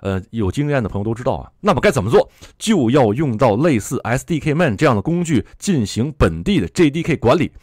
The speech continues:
今天咱们就来讲解一下。当然，呃，我给您介绍的这款S D K Man，它不仅仅能管理J D K，还能管理 Kotlin，能管理 Maven、Ant、Gradle 都是可以啊。今天咱们就以 Java 为题，我给您讲解一下啊。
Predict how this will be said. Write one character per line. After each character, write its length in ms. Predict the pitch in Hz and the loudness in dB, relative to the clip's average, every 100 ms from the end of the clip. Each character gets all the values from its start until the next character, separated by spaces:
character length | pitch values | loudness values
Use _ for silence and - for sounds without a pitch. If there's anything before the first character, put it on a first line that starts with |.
| - - - | -20 -20 -10
今 160 | 147 | -4
天 140 | 135 123 | -2 0
咱 120 | 104 | -2
们 60 | |
就 60 | 120 | 0
来 80 | 127 | -2
讲 240 | - 104 | -2 -4
解 120 | 139 | -2
一 60 | 76 | -6
下。 220 | - 78 - - - - | -8 -14 -18 -20 -20 0
当 140 | 214 | 2
然， 160 | 107 - - - | 2 -2 -12 -4
呃， 100 | 113 | -2
我 120 | 110 135 | 2 0
给 120 | 131 | 0
您 80 | 104 | -2
介 100 | 156 | 0
绍 140 | 139 | 0
的 40 | |
这 140 | 117 160 | 0 -2
款 180 | - 90 | -2 -4
S 240 | 110 139 | -4 -4
D 80 | 175 | -4
K 120 | 160 | -4
Man， 160 | 151 135 | -2 -2
它 120 | 156 | -4
不 180 | - 226 | 0 0
仅 300 | - 107 98 | 0 -2 -4
仅 240 | 107 80 | -6 -6
能 160 | 90 139 | -4 -4
管 260 | - 117 156 | 0 2 0
理 140 | 82 | -4
J 200 | - 147 | -2 -2
D 140 | 147 | -2
K， 240 | 135 214 - _ _ - | -2 -2 -2 _ _ -20
还 140 | - 160 | -4 -2
能 80 | 170 | 0
管 160 | 139 | 0
理 80 | 113 | 0
Kotlin， 440 | - 196 135 90 80 _ _ _ | 0 0 2 0 -2 _ _ _
能 140 | 123 | -6
管 140 | 143 139 | 0 0
理 100 | 95 | 2
Maven、 400 | 131 196 120 78 _ | 2 2 2 -2 _
Ant、 340 | 185 165 90 76 | 0 2 -2 -6
Gradle 400 | - 180 175 85 - | 2 4 4 0 -2
都 180 | 196 208 | 0 2
是 120 | 170 | 0
可 180 | - 180 | -2 -2
以 100 | - | -2
啊。 180 | 82 107 - _ _ | -4 -8 -8 _ _
今 160 | 240 | 0
天 200 | 202 175 - _ | 2 0 -2 _
咱 120 | 139 | -2
们 80 | 165 | -2
就 140 | 185 | -2
以 100 | 98 - | -4 -4
Java 420 | - 165 147 87 | -2 0 0 -2
为 120 | 131 | -2
题， 240 | - 110 - | -2 -6 -4
我 80 | 123 | -4
给 60 | |
您 140 | 92 113 | -4 -6
讲 220 | 101 117 | -6 -6
解 120 | 131 | -8
一 80 | - | -10
下 140 | 76 | -12
啊。 100 | 73 | -14